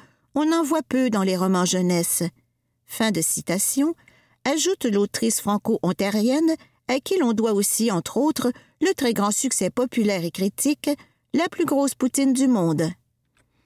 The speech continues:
Dans « Semer des soleils », le père de Théo s'avoue désemparé,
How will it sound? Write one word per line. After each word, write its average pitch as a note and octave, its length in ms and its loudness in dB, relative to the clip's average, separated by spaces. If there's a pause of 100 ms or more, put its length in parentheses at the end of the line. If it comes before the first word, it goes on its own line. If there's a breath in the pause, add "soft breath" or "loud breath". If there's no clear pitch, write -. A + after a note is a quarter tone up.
(440)
Dans « G#3+ 320 0 (320)
Semer F4+ 400 0
des G#3 140 2
soleils », F#3+ 600 0 (300 soft breath)
le A#3 140 0
père G4+ 200 0
de A#3+ 140 2
Théo A#3 360 2
s'avoue G3 380 0
désemparé, G3+ 800 0